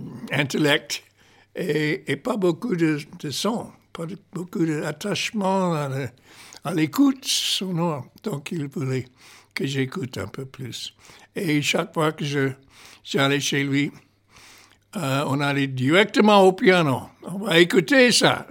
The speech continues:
écoutez, parce que je crois que vous n'avez pas écouté à la maison, je veux que vous écoutez ici.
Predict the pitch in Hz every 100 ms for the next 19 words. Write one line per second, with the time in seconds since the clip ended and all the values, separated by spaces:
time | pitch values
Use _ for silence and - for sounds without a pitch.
0 | - 160 247 - 262 175 143 - _ _
1 | _ - 147 143 131 135 - - - 190
2 | 226 254 185 277 170 165 156 143 139 131
3 | 147 139 113 110 - 139 131 123 123 113
4 | 143 131 113 139 160 160 139 127 139 135
5 | 113 - 135 113 - - -